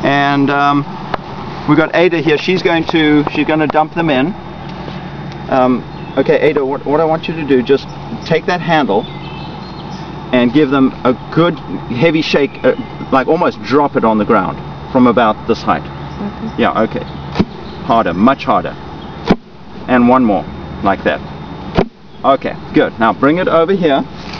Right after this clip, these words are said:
Speaker 1: And I'm going to, let's see them.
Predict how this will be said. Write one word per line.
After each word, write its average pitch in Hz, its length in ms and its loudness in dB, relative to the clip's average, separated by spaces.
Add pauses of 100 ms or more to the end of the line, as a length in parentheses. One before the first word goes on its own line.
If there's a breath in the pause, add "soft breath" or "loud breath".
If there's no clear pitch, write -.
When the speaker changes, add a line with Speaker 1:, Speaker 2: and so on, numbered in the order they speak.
(1700)
Speaker 1:
And 120 320 0 (720)
I'm 123 180 2
going 139 180 6 (140)
to, 131 200 6 (920)
let's - 220 -4
see 127 160 4
them. 101 160 0